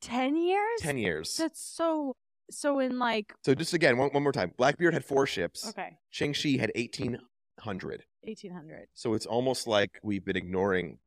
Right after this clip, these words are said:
Speaker 2: a woman who did a great job
Speaker 1: Wow.
Speaker 2: over a man who just happened to get the spotlight at the right time.
Speaker 1: Oh, yeah. <laughs>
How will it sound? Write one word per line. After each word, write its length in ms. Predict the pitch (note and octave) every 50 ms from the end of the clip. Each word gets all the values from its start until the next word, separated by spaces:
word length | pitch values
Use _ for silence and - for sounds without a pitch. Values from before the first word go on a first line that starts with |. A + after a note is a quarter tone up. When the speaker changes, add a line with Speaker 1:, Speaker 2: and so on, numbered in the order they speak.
| _
Speaker 2:
a 80 | - D#2+
woman 440 | E2+ F2+ F#2 F2 E2+ D#2+ D#2 D#2+ D2
who 120 | C#2+ E2
did 160 | D#2+ - -
a 60 | D#2 D#2
great 220 | - E2+ D#2 D2
job 300 | - E2+ D#2 D2 D2 D2 - _ _ _ _ _ _ _ _ _ _ _ _ -
Speaker 1:
Wow. 240 | - - - -
Speaker 2:
over 240 | E2+ E2 E2+ E2+ E2
a 40 | D#2+
man 360 | E2 E2 D#2+ D#2+ D#2 D#2+ D#2+ C#2+ D#2
who 100 | E2 D#2
just 340 | - - E2+ D#2+ D2+ - - _ _
happened 360 | - E2+ E2+ D#2+ - E2+ E2+ -
to 80 | - E2
get 180 | D#2 D#2 - -
the 180 | - C#2+ - -
spotlight 580 | - - - D#2+ D2 A#1+ C2+ D2 D2 C#2 C2 - _ _ -
at 140 | D#2 - -
the 80 | D#2+
right 240 | D#2+ E2+ E2 C#2 -
time. 260 | - F2 D#2+ C2 - _ _ -
Speaker 1:
Oh, 320 | - C4+ B3+ A#3+ A3+ A3+
yeah. 200 | A3+ G#3 A3+ A3+ - - - A3 - - -
<laughs> 80 | -